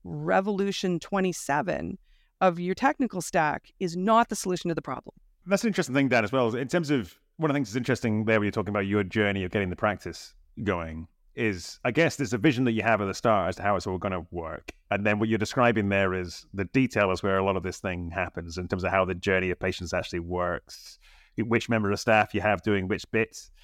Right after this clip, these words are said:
Speaker 2: I mean, what are some, what, what have you learned through that experience? So I guess what Anna's describing there in a startup world is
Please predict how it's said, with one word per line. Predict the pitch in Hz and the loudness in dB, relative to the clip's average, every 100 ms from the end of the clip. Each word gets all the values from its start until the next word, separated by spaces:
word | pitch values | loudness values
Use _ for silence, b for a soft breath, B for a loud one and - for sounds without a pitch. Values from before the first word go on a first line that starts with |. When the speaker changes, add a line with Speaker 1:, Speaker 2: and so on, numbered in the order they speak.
| b b b | b b b
Speaker 2:
I | 123 | -6
mean, | 135 _ _ _ _ _ _ _ _ _ | -6 _ _ _ _ _ _ _ _ _
what | 190 196 | 0 2
are | 208 | 4
some, | 214 | 2
what, | 185 160 | -2 -2
what | 202 190 196 | -4 -2 0
have | 185 | 2
you | 170 | 4
learned | 160 139 | 2 2
through | 143 127 | 0 2
that | 123 117 98 - | 2 2 0 -4
experience? | 127 - 151 147 98 | -6 0 2 2 2
So | 113 | 2
I | 123 | 2
guess | 127 | 2
what | 110 | 0
Anna's | 113 127 98 - | 2 0 -2 -8
describing | 104 - 107 98 | -6 0 2 2
there | 101 95 | 0 0
in | |
a | 90 | -2
startup | 110 104 117 95 | 0 0 0 -2
world | 98 92 87 | 0 -2 -2
is | 90 87 85 - | -4 -6 -8 -14